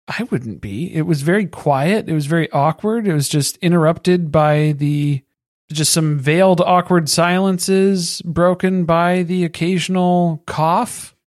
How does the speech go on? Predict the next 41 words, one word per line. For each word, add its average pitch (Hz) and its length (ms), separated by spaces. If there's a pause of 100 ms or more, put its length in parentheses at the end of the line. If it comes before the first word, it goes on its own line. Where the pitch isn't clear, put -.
(320)
that 165 260
was 165 280
<laughs> - 0
being 175 260
heaved 175 500
around 175 520
by 180 140
Robin's 160 540
kids, 190 640
and 170 240
it's - 540 (140)
grossing 202 420
me 185 120
out 254 180
a 269 60
little 131 220
bit. 113 180
I 139 140
was - 440 (320)
gonna 170 200
need 170 200
some 156 160
hand 202 240
sanitizer, 131 800
maybe 156 220
some 143 160
fresh 160 320
air. 180 400 (120)
<laughs> - 1300
Can 160 120
we 165 80
mask 160 400
up 196 160
at 214 100
this 240 200
thing 254 260
too? 254 160
You 233 160
gotta 202 220
know, 196 520 (220)
did 165 280